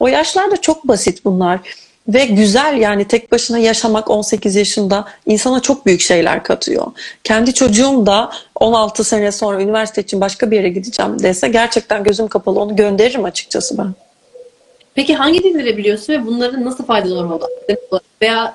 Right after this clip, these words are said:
Speaker 2: akademik olarak hangi dilleri önerirsin ya da sosyoloji alanı?
Speaker 1: Sosyoloji alanında eğer bilebiliyorsak Fransızca gerçekten çok önemli. Çünkü dediğim gibi Emil Durkheim'ın Türkçe çevirisini de okudum ama Fransızca onu okumak çok başka bir boyut.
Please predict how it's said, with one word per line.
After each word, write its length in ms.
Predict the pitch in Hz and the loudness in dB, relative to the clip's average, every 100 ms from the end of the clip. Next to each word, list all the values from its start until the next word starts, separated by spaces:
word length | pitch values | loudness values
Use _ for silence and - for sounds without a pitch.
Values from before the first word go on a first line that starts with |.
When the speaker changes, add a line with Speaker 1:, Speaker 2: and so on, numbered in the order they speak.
| - | -10
Speaker 2:
akademik 480 | 202 214 220 240 240 | -10 -6 -4 -6 -6
olarak 280 | 226 240 - 214 | -6 -6 -8 -8
hangi 300 | 220 220 196 | -6 -4 -6
dilleri 300 | 180 180 165 | -8 -8 -6
önerirsin 560 | 185 180 175 - 170 | -6 -6 -8 -10 -8
ya 100 | 170 | -6
da 160 | 165 - - | -8 -10 -8
sosyoloji 680 | 180 175 - 175 170 165 185 | -6 -6 -4 -2 -2 -2 -2
alanı? 140 | 170 - _ _ _ _ _ - - - - | -2 -6 _ _ _ _ _ -12 -12 -14 -4
Speaker 1:
Sosyoloji 520 | - 254 302 311 349 | 0 2 2 2 4
alanında 300 | 320 208 196 | 4 2 2
eğer 340 | - 254 269 226 | 2 2 2 2
bilebiliyorsak 800 | 233 240 233 269 247 - 233 - | 2 0 0 0 0 0 -4 -4
Fransızca 540 | 240 233 - 214 220 | -4 -4 -4 -2 -2
gerçekten 640 | 175 202 190 - - - | 2 0 0 -4 -8 -10
çok 220 | - - - | -10 -12 -12
önemli. 300 | - - - | -16 -14 -8
Çünkü 260 | 233 214 | -4 0
dediğim 280 | 208 226 247 | 2 2 2
gibi 140 | 190 | 2
Emil 280 | 202 208 214 | 0 0 0
Durkheim'ın 460 | 226 220 226 220 220 | 0 0 -2 -2 -6
Türkçe 360 | - 220 - | -12 -8 -6
çevirisini 520 | 214 226 208 - 247 226 | 0 2 2 0 0 0
de 40 | |
okudum 280 | 196 190 277 | 0 0 0
ama 140 | 349 | -2
Fransızca 560 | - 226 240 247 226 240 | 0 -2 0 -2 0 0
onu 140 | 240 | 2
okumak 360 | 240 - 254 - | 0 0 -2 0
çok 240 | 247 240 | 0 2
başka 380 | 185 - - 196 | -2 0 0 4
bir 160 | 180 165 - - - - | 2 2 -8 -16 -6 2
boyut. 300 | 190 180 | 4 4